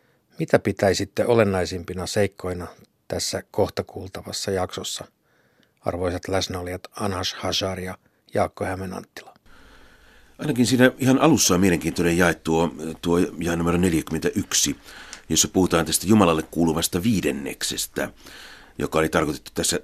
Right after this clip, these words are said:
Speaker 2: tilanteessa tuosta, tuosta saalista maksettavaksi Jumalalle, hänen lähettiläälle ja sitten näille sukulaisille, orvoille ja köyhille ja näin edelleen. Niin se on semmoinen, missä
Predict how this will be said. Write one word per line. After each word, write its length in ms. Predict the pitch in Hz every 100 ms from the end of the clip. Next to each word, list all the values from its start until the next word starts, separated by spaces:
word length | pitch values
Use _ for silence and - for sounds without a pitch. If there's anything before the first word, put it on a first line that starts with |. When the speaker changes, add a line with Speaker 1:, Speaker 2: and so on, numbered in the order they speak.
| -
Speaker 2:
tilanteessa 400 | 76 73 - 82
tuosta, 320 | 76 78 82 - -
tuosta 240 | 73 76 -
saalista 520 | 98 80 76 - 80
maksettavaksi 800 | 90 90 - 80 76 71 - 78 - - - - _ -
Jumalalle, 360 | 87 85 78
hänen 200 | 76 85
lähettiläälle 600 | 85 82 - 76 78 76
ja 80 | 76
sitten 260 | - - 73
näille 160 | 73
sukulaisille, 440 | 73 - 73 73 73
orvoille 260 | 73 73 73
ja 60 |
köyhille 360 | - 78 71 69
ja 120 | 69 -
näin 260 | 80 87
edelleen. 480 | 76 65 64 62 64 - - - - - -
Niin 240 | 95 107
se 100 | -
on 60 | 147
semmoinen, 280 | 156 123 104
missä 340 | 101 - 110